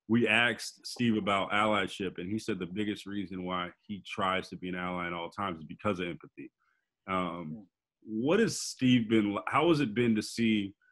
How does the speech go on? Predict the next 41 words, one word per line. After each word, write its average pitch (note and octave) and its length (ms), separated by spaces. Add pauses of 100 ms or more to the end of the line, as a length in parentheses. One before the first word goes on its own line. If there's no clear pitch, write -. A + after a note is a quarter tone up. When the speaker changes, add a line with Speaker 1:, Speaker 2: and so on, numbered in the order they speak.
(240)
Speaker 1:
your A2 160
boss F#2+ 540
and, G2 480 (260)
uh, F#2 440 (240)
the G#2+ 80
head G#2+ 240
coach A2+ 240
of G2 160
a, F#2+ 180
of G2+ 180
an G2 120
N A2 160
B G#2 160
A G2+ 120
team F2+ 420 (400)
be D#3+ 120
so, - 380
a G#2+ 100
white A2 320
man, F#2 360 (140)
be G#2 140
so A2+ 240
on G#2+ 120
the G2 80
front G2+ 300
lines F#2+ 480
against F#2 600
police F#2 340
brutality? F2 500
'Cause F2 160
you A2 140
look D3 180
on A2 100
his F#2+ 180
Twitter, F#2+ 440 (500)
he D#3 340
Speaker 2:
Yeah. A#2+ 340
Speaker 1:
is, - 260 (100)
is G2 140
going G#2 320
in F#2+ 340